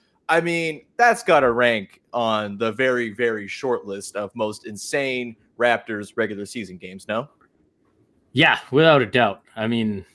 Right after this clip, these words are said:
Speaker 2: it was nuts. And you look at the way the Raptors played the first three quarters, it was like, okay, here is the vision in full bloom,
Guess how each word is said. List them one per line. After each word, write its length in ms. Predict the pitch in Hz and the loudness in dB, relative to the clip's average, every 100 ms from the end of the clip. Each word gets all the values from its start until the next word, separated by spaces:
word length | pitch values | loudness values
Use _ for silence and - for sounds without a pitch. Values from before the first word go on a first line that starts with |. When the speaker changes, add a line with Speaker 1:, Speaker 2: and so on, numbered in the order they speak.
| _ _ - | _ _ 4
Speaker 2:
it 60 | 135 | 6
was 180 | 120 | 6
nuts. 380 | 123 104 - - | 6 2 0 -6
And 440 | 104 101 98 98 101 | -4 -2 -2 -4 -2
you 140 | 107 | 0
look 220 | 110 107 | 2 4
at 340 | 117 107 101 - _ 135 | 4 4 2 -6 _ -4
the 100 | - | 2
way 400 | 113 127 156 160 | 6 8 8 6
the 140 | 147 131 | 6 4
Raptors 460 | 120 117 131 120 | 6 4 2 0
played 440 | - 110 107 95 92 - - | 2 4 4 2 -4 -6 -2
the 100 | 104 | -2
first 380 | 110 104 - | 0 -2 -2
three 180 | 113 113 | -2 -2
quarters, 680 | 110 - 113 120 123 104 101 - _ _ _ _ _ | -2 -2 0 2 2 0 -4 -10 _ _ _ _ _
it 140 | 110 | 0
was 380 | 107 104 101 92 | 2 0 -2 -4
like, 260 | 98 98 110 | -4 -4 -6
okay, 460 | 104 107 95 87 - _ _ _ _ | -6 -4 -6 -8 -16 _ _ _ _
here 380 | - 123 113 113 | -4 0 2 2
is 340 | 107 98 - - | 0 -4 -10 -10
the 200 | 123 117 | -2 0
vision 540 | 107 110 101 98 95 | 2 2 0 -4 -6
in 260 | 101 98 95 | -8 -8 -8
full 340 | - 113 104 | -6 -2 -2
bloom, 400 | 95 95 92 85 | -2 -8 -10 -14